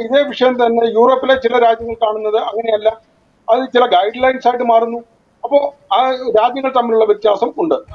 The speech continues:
കേരളത്തെ സംബന്ധിച്ചിടത്തോളം പറയുമ്പോൾ കേരളത്തിലേക്ക് വരുന്ന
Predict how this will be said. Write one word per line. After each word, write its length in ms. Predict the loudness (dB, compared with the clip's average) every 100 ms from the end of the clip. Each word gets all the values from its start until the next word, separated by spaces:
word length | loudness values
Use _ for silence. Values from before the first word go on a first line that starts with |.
| -18 -18 -20 -10 0
കേരളത്തെ 380 | 2 2 0 0
സംബന്ധിച്ചിടത്തോളം 540 | 0 -2 -2 0 2 2
പറയുമ്പോൾ 340 | 2 0 -2 -4 -6 0
കേരളത്തിലേക്ക് 680 | 2 2 0 2 2 2 0
വരുന്ന 200 | 0